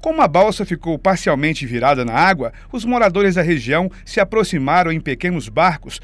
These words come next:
e começaram a levar a carga. A embarcação seguia de Porto Velho para Manaus e levava açúcar, óleo e ração canina. A Marinha do Brasil informou que uma equipe de inspeção naval da Agência Fluvial de Humaitá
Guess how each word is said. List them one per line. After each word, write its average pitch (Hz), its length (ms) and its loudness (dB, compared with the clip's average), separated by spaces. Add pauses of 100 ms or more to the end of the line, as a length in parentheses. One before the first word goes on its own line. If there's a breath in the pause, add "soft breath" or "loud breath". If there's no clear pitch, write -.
(120)
e 240 80 -10
começaram 196 640 0
a 190 40 0
levar 185 320 2
a 190 60 0
carga. 117 520 -2 (160)
A 117 100 -6
embarcação 131 600 0
seguia 175 400 0
de 131 120 -4
Porto 190 380 -2
Velho 165 340 2
para 185 240 2
Manaus 175 560 -2 (240 loud breath)
e 285 60 -8
levava 196 500 4
açúcar, 208 800 -6
óleo 196 520 0
e 226 80 -2
ração 208 420 -2
canina. 156 540 -2 (120)
A 127 80 -2
Marinha 113 340 0
do 120 100 -6
Brasil 175 440 0 (240 loud breath)
informou 208 560 0
que 208 140 -6
uma 196 160 0
equipe 185 400 -6
de 139 100 -8
inspeção 165 560 -4
naval 151 460 2
da 143 140 2
Agência 139 420 -4
Fluvial 147 540 0
de 123 100 -4
Humaitá 160 580 0